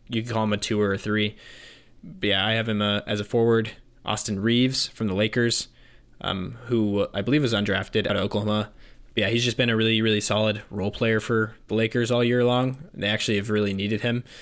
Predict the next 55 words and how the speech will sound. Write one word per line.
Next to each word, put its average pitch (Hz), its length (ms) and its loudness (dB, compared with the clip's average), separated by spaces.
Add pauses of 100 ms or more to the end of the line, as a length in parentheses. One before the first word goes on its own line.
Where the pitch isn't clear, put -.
(380)
in 117 80 -2
a - 20 2
lot 117 80 4
of 113 60 0
their 117 100 2
lineups 117 460 0 (160)
as, 107 460 0
you 107 60 -4
know, 104 120 -2
a 98 40 -4
floor 110 240 0
spacer, 104 560 0 (120)
three 113 160 0
and 104 80 0
D 104 120 0
small 107 280 0
wing. 107 320 0 (280)
And 117 120 -2
then 113 180 2
Chris 131 220 -2
Duarte, 117 580 2
another 113 320 2
three 113 260 0
and 110 100 2
D 110 300 0 (160)
smaller 113 320 0
wing, 110 280 0 (300)
is 110 100 -2
my 101 100 0
next 107 180 -2
forward 117 420 2 (200)
from 110 140 -4
the 101 60 -2
Pacers. 110 580 -2 (180)
I - 80 -8
think 110 200 -4
he 117 100 -6
was 107 140 -2
the 101 140 -4
oldest 107 320 -2
rookie 120 200 -2
this 113 180 -2
season. 117 360 -4 (120)
And 120 180 -2
he's 151 160 2
got 151 120 2
a 117 40 4
little 110 160 2
bit 107 140 0
more 104 220 0
than 113 180 -2
just 113 220 0
three 117 140 0
and 107 100 0
D. 110 200 2